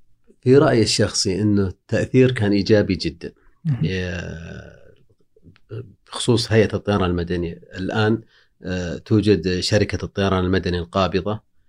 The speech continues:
Speaker 1: والذراع الاستثماري لقطاع الطيران، يعني رئيس مجلس إدارته هو رئيس الطيران المدني. آه، تم، هذه الشركة تحتها عدة شركات مثل شركة مطارات الرياض، شركة مطارات الدمام،
Speaker 2: صحيح.
Speaker 1: شركة مطار الملك عبد العزيز إلى آخره. فال-، ال-،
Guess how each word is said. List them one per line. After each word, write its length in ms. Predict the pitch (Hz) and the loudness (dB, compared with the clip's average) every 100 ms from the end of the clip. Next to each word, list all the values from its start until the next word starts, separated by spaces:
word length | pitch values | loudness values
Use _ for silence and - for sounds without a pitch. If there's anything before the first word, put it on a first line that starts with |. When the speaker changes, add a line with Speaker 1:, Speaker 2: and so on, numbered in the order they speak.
| _ _ _ _ | _ _ _ _
Speaker 1:
والذراع 460 | 123 101 92 104 107 | -4 -2 2 4 4
الاستثماري 480 | 95 - - 104 87 | 2 -4 0 0 0
لقطاع 300 | - 98 90 | -4 -4 -4
الطيران، 440 | - 92 90 87 | -2 -4 -2 -4
يعني 120 | 87 | -4
رئيس 280 | 92 98 - | -2 -2 0
مجلس 240 | 104 87 | -2 -2
إدارته 360 | 98 98 104 - | -4 0 -2 -2
هو 60 | 92 | -2
رئيس 280 | 90 - | -2 -4
الطيران 340 | 87 - 92 87 | -8 -6 -4 -2
المدني. 480 | 87 87 92 107 - _ _ _ _ | -4 -4 -4 -4 -6 _ _ _ _
آه، 240 | 98 95 90 | -4 -2 -4
تم، 340 | - 143 135 | 2 4 6
هذه 260 | 110 127 123 | 4 4 4
الشركة 600 | 117 131 123 123 135 139 | 4 2 4 2 0 0
تحتها 480 | - 113 113 101 | -2 -4 -2 -2
عدة 220 | 104 95 90 | -2 -4 -6
شركات 500 | - 92 - 101 117 | -8 -10 -8 -6 -4
مثل 140 | 98 | -4
شركة 540 | 95 101 87 85 - | 0 -2 -2 -8 -8
مطارات 440 | 92 92 95 90 - | -8 -6 -4 -4 -6
الرياض، 320 | 90 90 87 | -6 -4 -6
شركة 280 | - - - | -10 -18 -18
مطارات 400 | 92 92 90 82 | -16 -8 -6 -8
الدمام، 500 | - - 85 87 87 | -14 -10 -6 -6 -6
Speaker 2:
صحيح. 320 | 90 139 - 113 | -8 -10 -8 -10
Speaker 1:
شركة 120 | - | -8
مطار 260 | 98 95 92 | -4 -2 0
الملك 240 | 87 - | -2 -6
عبد 120 | 90 | -10
العزيز 480 | 90 92 92 90 87 - | -8 -6 -4 0 0 0
إلى 160 | 104 95 | -2 -2
آخره. 280 | - - - _ _ _ _ _ _ _ _ _ _ _ _ | -6 -16 -20 _ _ _ _ _ _ _ _ _ _ _ _
فال-، 720 | 107 101 98 90 104 101 101 | 0 2 2 2 2 2 2
ال-، 800 | 98 92 76 73 - - - | 0 -2 -2 -4 -6 -10 -12